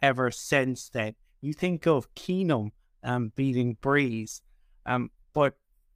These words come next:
those were, you know, they weren't the third string. They were not where the Dolphins find themselves. I did,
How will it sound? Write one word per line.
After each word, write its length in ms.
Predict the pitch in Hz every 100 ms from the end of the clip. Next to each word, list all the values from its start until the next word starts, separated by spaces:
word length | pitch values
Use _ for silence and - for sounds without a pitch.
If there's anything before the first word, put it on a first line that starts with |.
| 143
those 400 | 165 240 220 -
were, 480 | 185 170 147 135 - _ -
you 120 | 151
know, 320 | 131 123 113 _ _ _ _ _ -
they 100 | 170
weren't 300 | 202 226 -
the 100 | 180
third 680 | - 175 170 165 156 135 -
string. 540 | - - - 151 117 101 _ -
They 140 | 139
were 340 | 143 165 170
not 380 | 165 170 175 156 -
where 600 | 160 151 151 143 123 113 -
the 220 | 127 123
Dolphins 640 | 135 131 135 135 123 117
find 500 | - - 120 135 131
themselves. 580 | 120 113 - 117 104 - _ _ _ _ -
I 120 | 131
did, 440 | 143 175 180 156